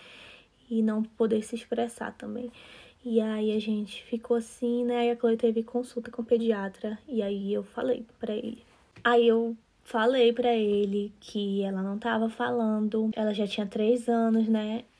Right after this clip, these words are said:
A gente mudou de cidade, ela mudou de pediatra. No antigo, ela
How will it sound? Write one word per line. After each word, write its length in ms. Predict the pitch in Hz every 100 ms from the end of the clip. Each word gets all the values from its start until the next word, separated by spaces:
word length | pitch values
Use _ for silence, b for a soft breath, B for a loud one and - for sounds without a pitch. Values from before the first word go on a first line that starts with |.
| b
A 100 | 220
gente 300 | 226 269 285
mudou 200 | 302 269
de 60 | 240
cidade, 320 | - 226 233
ela 120 | 240
mudou 260 | 233 233 226
de 100 | 220
pediatra. 600 | - 226 226 185 - 214
No 160 | 226 269
antigo, 800 | 302 - - 247 277 226 202 -
ela 400 | 208 208 202 202